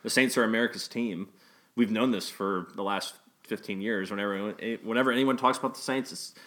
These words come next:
"Oh, how great the city," which New Orleans is a great city,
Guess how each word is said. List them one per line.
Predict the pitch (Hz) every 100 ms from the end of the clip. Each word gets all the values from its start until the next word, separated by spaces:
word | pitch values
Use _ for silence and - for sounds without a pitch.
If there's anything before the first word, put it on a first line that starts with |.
| - -
"Oh, | - 123 135
how | 117 120 120
great | 104 110 123 127
the |
city," | 120 - 120 107
which | - 90 - - -
New | 107 92
Orleans | 85
is | 85 85
a |
great | 85 -
city, | - 76